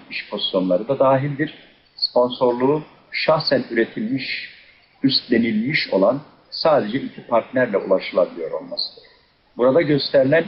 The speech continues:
münferit pozisyonların ortalama provizyonları bağlayıcı değildir tabii ki. Ancak şunu da söylemek gerekir ki,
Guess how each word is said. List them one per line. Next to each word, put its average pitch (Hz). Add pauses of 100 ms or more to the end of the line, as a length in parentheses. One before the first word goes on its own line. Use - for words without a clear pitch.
münferit 127
pozisyonların 101 (380)
ortalama 123
provizyonları 92 (360)
bağlayıcı 110
değildir 113
tabii -
ki. - (500)
Ancak 143
şunu 156
da 139
söylemek 98
gerekir 101
ki, 131